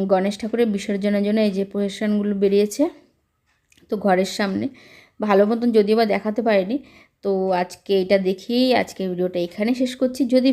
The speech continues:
ভিডিওটার মধ্যে কিছুই ভালো লেগে থাকে, তাহলে ছেড়ে যাওয়ার আগে একটা লাইক, কমেন্ট, শেয়ার আর সাবস্ক্রাইব করে দিও চ্যানেলটা। যারা নতুন বন্ধু এসছো, তারা কমিউনিটিতে গিয়ে একটা হাই লিখে দিও, তাহলে আমি বুঝতে পারবো, সময় মতো ঠিক চলে যাব। আর এখানে দেখো সবার ঘরের সামনে দাঁড়িয়ে দাঁড়িয়ে ওরকম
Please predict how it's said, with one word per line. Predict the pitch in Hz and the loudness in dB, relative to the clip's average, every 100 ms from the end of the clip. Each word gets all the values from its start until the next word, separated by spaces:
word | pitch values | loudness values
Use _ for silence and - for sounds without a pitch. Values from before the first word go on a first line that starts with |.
| 247 | 2
ভিডিওটার | 226 226 220 220 | 0 2 2 2
মধ্যে | 220 220 220 | 0 0 -4
কিছুই | 214 254 220 | -4 -2 0
ভালো | 214 190 | 0 0
লেগে | 190 208 | 0 -2
থাকে, | 214 233 - - - _ | -4 -6 -6 -10 -20 _
তাহলে | - 196 196 | -4 -2 -2
ছেড়ে | 202 196 | -2 2
যাওয়ার | 202 196 | 2 2
আগে | 214 247 | 2 0
একটা | 247 214 | 0 0
লাইক, | 180 185 - | 0 -2 -6
কমেন্ট, | 196 190 | -8 -6
শেয়ার | 208 302 | -2 -2
আর | 302 | -2
সাবস্ক্রাইব | 220 - - - | -6 -6 -6 -6
করে | - 170 | -6 -4
দিও | 175 | -2
চ্যানেলটা। | 170 160 160 170 | -2 -4 -4 -2
যারা | 190 196 | 0 0
নতুন | 190 208 208 208 196 196 | -2 -2 0 0 -2 -2
বন্ধু | 196 208 214 220 | 0 0 2 0
এসছো, | 220 - 339 - _ _ _ | -2 -6 -8 -10 _ _ _
তারা | 226 196 196 190 | -2 -2 -2 -2
কমিউনিটিতে | 196 202 202 208 208 220 | 0 0 -2 -4 -6 -2
গিয়ে | 285 | -2
একটা | 277 240 | -2 -8
হাই | - 190 | -6 -2
লিখে | 202 208 226 | -2 -4 -4
দিও, | 277 | -4
তাহলে | 208 190 202 208 | -2 -2 0 0
আমি | 208 | -2
বুঝতে | 170 - 175 | -4 -14 -10
পারবো, | 180 175 - _ _ | -8 -8 -14 _ _
সময় | - 202 196 | -8 -4 -2
মতো | 208 226 | -4 -4
ঠিক | 262 - | -6 -4
চলে | 185 180 | -2 -2
যাব। | 170 - - _ _ _ | -4 -8 -12 _ _ _
আর | - 196 | -6 -2
এখানে | 196 208 208 | -2 0 0
দেখো | 208 247 247 | 0 -2 -4
সবার | 185 190 214 208 | -2 2 0 0
ঘরের | 190 190 190 202 - | -4 -6 -4 -8 -8
সামনে | 214 190 190 | -6 -4 -2
দাঁড়িয়ে | 185 175 185 | -2 0 0
দাঁড়িয়ে | 196 196 196 | 0 0 0
ওরকম | 185 226 | -2 -6